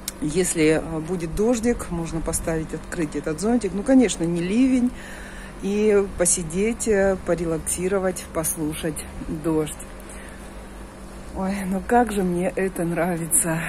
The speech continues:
А когда будет мебель, представляете, как красиво будет. А когда, э, будет гореть огонь вечером в этом,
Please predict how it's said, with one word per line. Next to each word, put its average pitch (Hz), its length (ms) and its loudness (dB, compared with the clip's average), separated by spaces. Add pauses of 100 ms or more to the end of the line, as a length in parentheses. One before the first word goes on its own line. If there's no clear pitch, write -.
(280)
А 175 60 -8
когда 175 320 0
будет 185 320 -4
мебель, 175 320 -2
представляете, 202 760 2
как 165 200 -6
красиво 175 520 -2
будет. 156 300 -6 (500)
А 175 60 -4
когда, 202 460 6
э, 180 580 0 (320)
будет 190 300 -2
гореть 190 460 2 (500)
огонь 185 520 4
вечером 175 640 0
в 165 80 -4
этом, 170 340 0